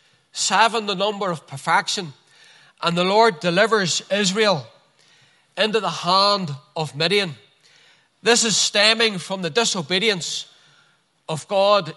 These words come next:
in Deuteronomy, not following God's instruction, not following God's direction. And now they're in the hands of Midian. Midian came from an Abrahamic lineage when he took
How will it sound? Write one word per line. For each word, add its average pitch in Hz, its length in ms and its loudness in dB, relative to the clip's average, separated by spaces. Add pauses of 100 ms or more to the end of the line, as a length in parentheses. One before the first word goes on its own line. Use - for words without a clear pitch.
in 156 140 -4
Deuteronomy, 170 680 -2 (500)
not 190 300 4
following 214 480 0
God's 185 460 -4
instruction, 180 720 -8 (840)
not 196 320 4
following 202 480 -4
God's 180 420 2
direction. 165 720 0 (1160)
And 165 140 0
now 202 220 4
they're 185 120 -2
in 180 80 -4
the 151 80 -6
hands 170 520 -4
of 131 160 -12
Midian. 165 360 -2 (920)
Midian 226 340 2
came 220 420 2
from 185 240 -4
an 165 100 0
Abrahamic 202 760 -2
lineage 185 540 -2 (840)
when 185 140 0
he 180 180 -2
took 214 360 -2